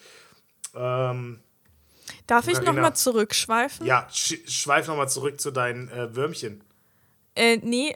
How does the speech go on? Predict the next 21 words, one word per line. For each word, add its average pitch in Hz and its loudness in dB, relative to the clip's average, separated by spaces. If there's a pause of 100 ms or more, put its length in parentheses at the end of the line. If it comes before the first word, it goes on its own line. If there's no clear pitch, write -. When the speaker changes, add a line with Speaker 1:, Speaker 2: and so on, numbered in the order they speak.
Speaker 2:
tatsächlich 277 -2
noch 254 0
weiter 220 2
zurück, 233 -2
ähm, 220 -2 (180)
zu, 240 0
äh, 214 -2
zu - -8
deiner 220 0
Woche. 214 0 (680)
Da 220 0
wollte 285 4
ich - -2
Speaker 1:
Ja. - 8
Speaker 2:
einwerfen, 302 2
aber 254 2
irgendwie 294 -4
kam 269 -2
ich 320 -10
nicht 311 -12
dazu, 320 -4